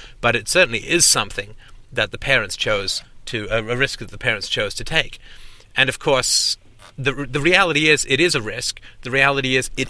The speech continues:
is expensive if you, you need to take care of a child who has those kinds of medical problems. So, you know, as I'd sort of mentioned before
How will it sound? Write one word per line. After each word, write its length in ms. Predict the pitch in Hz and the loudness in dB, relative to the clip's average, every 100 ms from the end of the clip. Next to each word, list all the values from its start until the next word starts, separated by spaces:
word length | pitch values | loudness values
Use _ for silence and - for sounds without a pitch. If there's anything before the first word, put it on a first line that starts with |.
| - | 0
is 160 | 165 | 0
expensive 680 | 135 - 117 98 - 110 107 - - - | 0 -2 0 0 -4 -6 -8 -14 -18 -2
if 460 | 127 123 - - - - | 2 2 0 -10 -16 -18
you, 360 | - 120 117 113 | -6 -2 -2 -2
you 140 | 123 123 | -2 0
need 180 | 127 | 0
to 120 | 123 113 | -2 -6
take 200 | 127 117 | -6 -4
care 240 | 131 120 | -2 -2
of 60 | 110 | -2
a 40 | |
child 380 | 107 117 107 107 | -2 0 0 -2
who 80 | 110 | -4
has 220 | 117 113 | -4 -2
those 240 | 113 107 | -2 -4
kinds 300 | - 113 104 | -4 -4 -4
of 80 | 107 | -4
medical 280 | 110 110 113 | -4 -4 -6
problems. 640 | - 170 214 107 117 - - - - - | -2 -2 -2 -6 -6 -8 -8 -16 -18 -16
So, 360 | - - 139 127 | -6 2 4 4
you 140 | 131 | 2
know, 120 | 131 113 | 0 0
as 180 | 139 | -2
I'd 160 | 151 127 | -2 0
sort 140 | 147 | -2
of 80 | 127 | -2
mentioned 340 | 123 120 - 104 | -2 -4 -4 -6
before 600 | 98 - 247 110 117 | -8 -4 0 0 -4